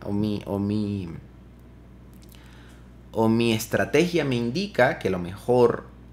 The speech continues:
que puedo hacer en este momento es mantener mi posición sin ningún problema, ¿ok? Y simplemente, mm, dejar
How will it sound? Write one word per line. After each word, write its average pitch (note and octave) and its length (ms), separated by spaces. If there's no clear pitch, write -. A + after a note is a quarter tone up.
que - 80
puedo B2+ 320
hacer B2 200
en A#2+ 100
este B2+ 120
momento B2+ 300
es C3 80
mantener F2 480
mi G#2 140
posición B2 420
sin F2 180
ningún F2 300
problema, D3+ 500
¿ok? G2 160
Y G#3+ 280
simplemente, A#2+ 840
mm, G#2 100
dejar A2+ 480